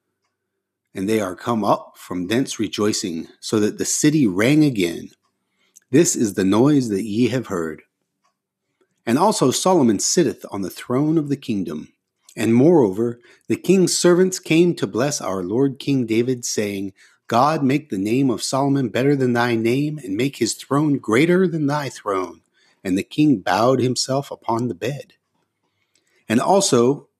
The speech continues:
thus said the king, "Blessed be the Lord God of Israel, which hath given one to sit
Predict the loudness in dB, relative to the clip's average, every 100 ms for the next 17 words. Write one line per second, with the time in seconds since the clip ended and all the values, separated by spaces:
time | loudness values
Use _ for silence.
0 | _ -6 -2 -2 -6 -12 -8 -8 -8 -10
1 | -6 -6 -6 -10 -18 _ _ _ _ -6
2 | -2 -2 -2 -6 -4 -2 -2 -4 -6 -2
3 | -4 -2 -4 -4 -4 -6 -2 -2 -2 -4
4 | -12 _ -10 -8 -4 -6 -6 -10 2 2
5 | 4 2 0 -6 _ -12 -6 -4 -4 -4
6 | -8 _ -16 -10 -8 -8